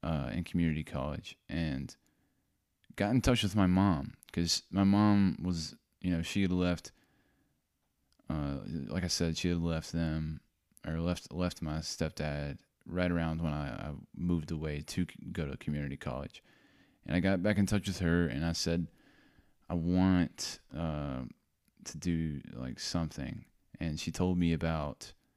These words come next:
a job opening at the post office in Columbia.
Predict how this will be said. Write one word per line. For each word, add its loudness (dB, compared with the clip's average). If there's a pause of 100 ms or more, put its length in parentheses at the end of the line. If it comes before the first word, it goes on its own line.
(640)
a -2
job 2
opening -2
at -6
the -2 (100)
post -6
office -4 (720)
in 4 (100)
Columbia. -2